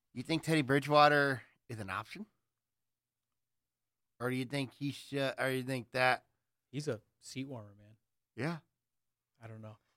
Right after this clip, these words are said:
Speaker 2: I don't know what the Saints are gonna do. They can't, they're not making any trades.
Speaker 1: No.
Speaker 2: Uh, I guess Phil Rivers was quoted as he'd listened to an offer.
Speaker 1: Mm-hmm.
Speaker 2: Would you bring him over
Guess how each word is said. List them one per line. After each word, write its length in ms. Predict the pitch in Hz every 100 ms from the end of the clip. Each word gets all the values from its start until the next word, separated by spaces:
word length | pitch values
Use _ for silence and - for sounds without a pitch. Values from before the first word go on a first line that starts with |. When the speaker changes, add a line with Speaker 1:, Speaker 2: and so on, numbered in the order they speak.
| _
Speaker 2:
I 40 | 123
don't 80 | 147
know 60 |
what 160 | 175 175
the 60 |
Saints 280 | - 139 123
are 40 | 123
gonna 180 | 120 117
do. 280 | 120 117 - _ -
They 80 | 127
can't, 300 | 156 156 - 131
they're 80 | 139
not 160 | 156 -
making 240 | 165 156 151
any 120 | 147
trades. 720 | - - 170 139 135 151 -
Speaker 1:
No. 380 | 101 101 80 113 120
Speaker 2:
Uh, 420 | 113 110 113 113 - _ _ _ _ _ _ _ _ _ 110
I 40 |
guess 200 | 120 123
Phil 240 | - 156 139
Rivers 400 | 143 147 143 123
was 140 | 120
quoted 440 | - 127 117 117
as 240 | 117 110 113
he'd 200 | 120 117
listened 400 | 123 123 131 123 -
to 280 | 113 110 113 _ _ _ - - _ _ -
an 80 | 117
offer. 500 | 135 151 - 117 127 _ _ _ -
Speaker 1:
Mm-hmm. 280 | 127 131 156 156 _ _ _ _ _ _ _ _ _ _ -
Speaker 2:
Would 120 | 120
you 80 | 127
bring 220 | 131 135
him 300 | 127 135 160
over 680 | 147 143 135 139 139 139 131